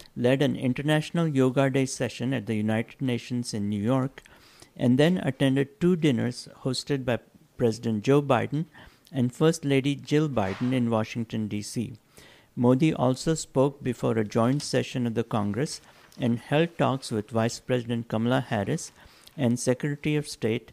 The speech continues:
Anthony Blinken at the State Department. Modi presented the Bidens with an exquisite sandalwood box, a first edition print of the book The Ten Principal Upanishads from nineteen thirty-seven,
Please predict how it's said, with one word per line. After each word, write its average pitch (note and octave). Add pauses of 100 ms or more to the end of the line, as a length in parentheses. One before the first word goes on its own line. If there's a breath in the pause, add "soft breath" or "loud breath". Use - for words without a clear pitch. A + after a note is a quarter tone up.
(400 soft breath)
Anthony C#3
Blinken B2+
at A2+
the B2+
State A#2+
Department. A2 (760 loud breath)
Modi D3+
presented C3+
the C3+
Bidens G#2
with B2
an A#2
exquisite D#3
sandalwood C3+
box, G#2+ (440 soft breath)
a B2
first -
edition C#3
print A#2+ (180 soft breath)
of A2
the A2+
book C3 (340 soft breath)
The B2
Ten D#3+
Principal C#3+
Upanishads B2
from G#2+
nineteen A2+
thirty-seven, B2+